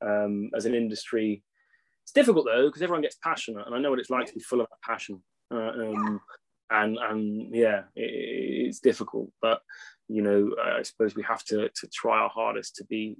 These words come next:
Speaker 1: be as, as kind, but also as truthful as possible.
Speaker 2: Yeah, yeah, and I think the more that we have trainers, you know, that are honest about the journey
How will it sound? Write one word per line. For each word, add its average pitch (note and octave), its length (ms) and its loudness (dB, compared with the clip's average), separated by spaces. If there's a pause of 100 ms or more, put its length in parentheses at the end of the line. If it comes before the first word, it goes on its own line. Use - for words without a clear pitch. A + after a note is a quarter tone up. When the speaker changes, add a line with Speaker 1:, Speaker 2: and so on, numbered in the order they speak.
(180)
Speaker 1:
be A2+ 120 0
as, - 260 -2
as - 440 -8 (200)
kind, A2+ 540 -2
but A2+ 100 0
also A2 280 0
as - 100 -8
truthful - 480 -4
as G#2 100 -4
possible. G#2+ 440 -6 (240)
Speaker 2:
Yeah, D4+ 220 2
yeah, E4 360 4
and C#4 100 4
I D4 100 6
think F4 460 -4
the D#4+ 60 2
more D4+ 300 8
that D4+ 200 0
we C#4 140 -2
have C4 260 -2
trainers, B3+ 580 -2
you B3 100 -6
know, A#3 200 0
that A3 260 -4
are A#3+ 380 4
honest B3+ 480 -4
about A#3 340 2
the A3 80 -4
journey B3 640 0